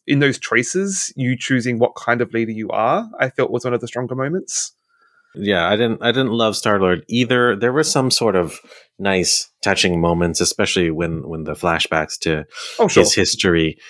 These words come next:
Speaker 2: uh, sort of came about. But, you know, that, those were sort of obvious, typical emotional plays. But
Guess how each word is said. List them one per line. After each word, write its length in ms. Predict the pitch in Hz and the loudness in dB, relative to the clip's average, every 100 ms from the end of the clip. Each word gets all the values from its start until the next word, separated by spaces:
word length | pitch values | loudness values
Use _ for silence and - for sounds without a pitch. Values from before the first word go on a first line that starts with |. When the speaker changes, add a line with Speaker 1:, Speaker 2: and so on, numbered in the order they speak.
| - _ | -20 _
Speaker 2:
uh, 200 | 82 78 | -2 0
sort 160 | 76 85 | 0 -2
of 80 | - | -2
came 160 | 90 | -2
about. 400 | 85 - 90 87 - | -2 -2 0 0 -2
But, 140 | 185 | -2
you 100 | 190 | 0
know, 120 | 107 | 0
that, 260 | 87 92 82 | 2 0 2
those 220 | 92 82 | 0 2
were 160 | 82 78 | -2 -2
sort 320 | - 85 76 | -2 -2 -2
of 80 | 78 | -2
obvious, 400 | 85 80 78 73 | -2 -2 -2 -4
typical 720 | - - - - 76 78 76 - | -4 -4 -4 -4 -4 -2 -4 -6
emotional 540 | 85 80 85 90 82 | -2 0 0 -2 -4
plays. 500 | 76 - 82 80 76 | -4 -2 0 0 -2
But 240 | - 85 | -2 -2